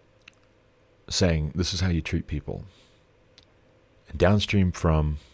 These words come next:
a personal relationship with the Lord, <laughs> a saving faith in the Messiah, we need to fall in love again with marriage. We need to rediscover God's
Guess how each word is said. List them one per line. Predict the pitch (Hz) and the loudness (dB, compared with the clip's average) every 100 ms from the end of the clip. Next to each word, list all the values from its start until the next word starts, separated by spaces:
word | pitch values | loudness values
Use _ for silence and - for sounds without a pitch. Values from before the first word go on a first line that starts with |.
| _ _ _ _ _ _ - | _ _ _ _ _ _ -10
a | |
personal | - 98 92 92 85 | -2 0 0 0 2
relationship | 78 78 - - - - | 2 2 0 -6 -8 -6
with | 71 | -4
the | 73 | 0
Lord, | 76 85 71 73 - - - | 0 2 0 -2 -8 -18 -20
<laughs> | - - - | -20 -16 -6
a | 104 - - _ _ _ - - - - - _ _ - _ _ - | -6 -4 -12 _ _ _ -20 -20 -20 -20 -20 _ _ -20 _ _ -4
saving | - 98 110 104 82 80 - _ _ - _ | 2 4 4 4 2 -2 -6 _ _ -20 _
faith | - 98 92 78 - - - _ _ _ _ _ _ _ _ - | 0 2 4 0 -6 -14 -18 _ _ _ _ _ _ _ _ -6
in | 82 76 | -4 -2
the | |
Messiah, | 73 73 92 92 80 71 - - - _ _ _ _ _ _ - | -2 -2 0 2 2 -2 -6 -20 -20 _ _ _ _ _ _ -2
we | 87 95 | 0 2
need | 90 82 78 _ _ _ _ _ _ - | 2 0 -4 _ _ _ _ _ _ -10
to | 78 | -6
fall | - 78 | 0 0
in | 73 | 2
love | 76 73 | 2 0
again | 73 69 65 | 0 -2 -2
with | 65 64 62 - - _ - | -2 -4 -4 -8 -18 _ -8
marriage. | 73 69 - - - | -2 -2 -4 -10 -14
We | - | -8
need | 71 69 | -6 -6
to | 64 | -6
rediscover | 73 73 - 73 67 | -6 -6 -4 -4 -4
God's | 67 69 67 67 - | -4 -4 -4 -6 -14